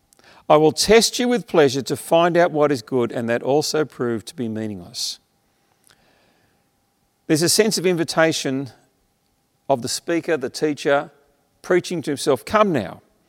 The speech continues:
And if you were to put a kind of Australian, uh, transliteration on it, you might say, "Come now, let's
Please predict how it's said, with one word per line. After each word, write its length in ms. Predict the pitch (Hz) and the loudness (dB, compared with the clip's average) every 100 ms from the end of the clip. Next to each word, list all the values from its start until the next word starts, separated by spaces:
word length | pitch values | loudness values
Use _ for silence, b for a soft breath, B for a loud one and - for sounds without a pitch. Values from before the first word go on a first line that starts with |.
| b b b b b b | b b b b b b
And 160 | 170 185 | 2 2
if 160 | 190 | 2
you 120 | 202 190 | 2 4
were 100 | 180 | 4
to 300 | - 190 165 | 2 0 0
put 260 | - 262 | 2 2
a 60 | - | 2
kind 260 | - 175 | 0 2
of 80 | 165 | 2
Australian, 1000 | 175 - - - 196 202 202 185 170 160 - b b b | 2 0 -2 0 4 4 4 2 0 -6 -10 b b b
uh, 160 | 147 | 0
transliteration 1000 | 151 - 196 196 151 170 160 170 165 - | 0 0 0 0 0 2 4 4 4 -2
on 140 | 120 110 | -2 -2
it, 100 | - | -2
you 120 | 156 | 2
might 240 | 175 170 | 4 4
say, 200 | - 170 | 2 2
"Come 380 | - - 214 202 | 2 2 4 4
now, 180 | 165 139 | 4 6
let's 440 | 170 233 - - | 6 4 2 -4